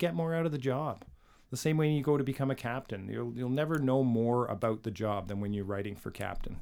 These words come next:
There's just so much. They, they touch on first class stuff. They touch on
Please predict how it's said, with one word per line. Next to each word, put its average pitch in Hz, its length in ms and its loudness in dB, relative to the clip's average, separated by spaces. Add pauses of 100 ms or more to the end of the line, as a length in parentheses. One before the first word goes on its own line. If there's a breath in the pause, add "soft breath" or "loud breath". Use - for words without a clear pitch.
(140)
There's - 180 -10
just - 240 -8
so 127 180 0
much. 110 360 0
They, 104 200 -4
they 104 220 -6
touch - 280 -6
on 107 120 -4
first - 260 -10
class 127 260 -2
stuff. 123 260 -6
They 107 120 -8
touch 104 300 -10
on 101 200 -6